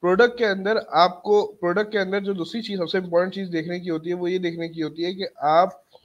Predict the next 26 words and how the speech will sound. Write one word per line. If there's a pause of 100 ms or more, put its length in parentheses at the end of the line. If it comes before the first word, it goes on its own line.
(840)
प्रोडक्ट
जो
उठा
रहे
हो
वो
कोई
ना
कोई
आपकी
जिंदगी
का
मसला
हल
कर
रही
हो।
ये
प्रोडक्ट
आपके
सामने,
ठीक
है, (440)
ये
प्रोडक्ट (260)
आप,